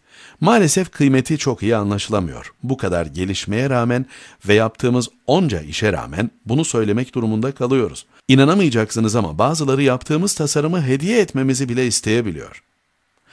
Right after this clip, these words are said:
Bunun sebebi yatırımcıların işini ciddiye almaması mı? Aslında hala bu piyasada mimari tasarımın değerinin bilinmemesinin bir nedeni yalnızca yatırımcılar da değil, ortada mimari tasarımla ilgili bir uzmanlık olmamasıyla da ilgili.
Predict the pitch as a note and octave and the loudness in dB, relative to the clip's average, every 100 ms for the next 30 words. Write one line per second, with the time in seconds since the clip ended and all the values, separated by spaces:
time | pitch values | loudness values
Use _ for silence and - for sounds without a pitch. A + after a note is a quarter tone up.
0 | - - - D#2+ D#3 C#4 - D#3 C#3 B2+ | -20 -20 -10 0 2 2 2 0 2 0
1 | F2+ E2+ G#2 G#2 A#2 A#2 A2+ A#2 B2 A#2 | 0 -2 -2 0 -2 -2 0 -2 -2 -6
2 | F#2+ - G2 F#2+ D#2 D2+ F2+ E2+ - - | -8 -4 -4 -4 -6 -8 -4 -4 -2 0
3 | D#3+ G#3 B2+ - - - _ _ _ _ | 2 2 0 -2 -6 -12 _ _ _ _
4 | _ - - - - - E3 B3 B3+ G3+ | _ -20 -20 -20 -8 -2 0 4 6 6
5 | G3+ A#2+ A2 B2 C#3+ A2 - G2+ G#2+ G2 | 4 2 2 0 0 0 0 0 0 2
6 | G#2+ G#2+ A#2 D#3 A#2+ - G#2+ A2 A#2+ D#2 | 2 0 0 -2 -4 -2 -2 0 -2 -2
7 | F#2 F#2+ G2 A2 F2 D#2 F2 C#3 B2 A2+ | -2 0 0 0 -2 -4 -2 0 0 0
8 | A2 A#2 B2+ C#3 F#3+ G2 C#2+ E2+ B2+ - | -2 -2 -2 -2 -4 -4 -4 -4 -4 -6
9 | - - C4 A2+ C#3 G2 A2 A#2 A2 A#2 | -20 -6 2 4 4 0 2 2 2 0
10 | A#2 A#2 A#2+ G2 C#2+ A#2 F2+ B2+ - - | 0 0 0 0 -6 -10 -4 -4 -6 -20
11 | _ - B2 C#3+ F3+ F3 G2+ A2+ A2+ B2 | _ 2 2 2 -2 -2 0 2 2 2
12 | G#3+ F#3 E3 D#3+ D3 B2+ A2+ A#2 A2 G#2+ | 0 -2 -2 -2 0 0 0 -2 -2 -4
13 | B2 A2 A2 B2 D3+ F3 B2+ G#2+ - B2+ | -4 0 0 -2 -2 0 0 0 0 0
14 | G2+ F#2 D2 B1 - | 0 -2 -8 -12 -20